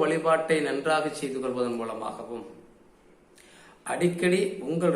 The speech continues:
ராசியினுடைய தெய்வமாக வணங்கக்கூடிய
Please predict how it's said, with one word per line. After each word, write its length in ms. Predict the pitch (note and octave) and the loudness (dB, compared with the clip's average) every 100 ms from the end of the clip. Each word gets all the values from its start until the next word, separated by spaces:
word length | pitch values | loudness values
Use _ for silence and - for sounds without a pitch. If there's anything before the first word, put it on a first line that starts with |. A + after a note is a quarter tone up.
| C#3 | 4
ராசியினுடைய 680 | F#3 F#3 - G#3+ G3 F3 F3+ F#3 D3+ | 2 2 -2 -2 0 2 2 0 0
தெய்வமாக 560 | D3+ D#3 D#3 C#3+ D3+ C#3 - | 0 0 -2 -2 -2 -6 -6
வணங்கக்கூடிய 760 | B2 C3 B2+ - A2+ A2+ A#2+ | -8 -6 -6 -8 -10 -8 -6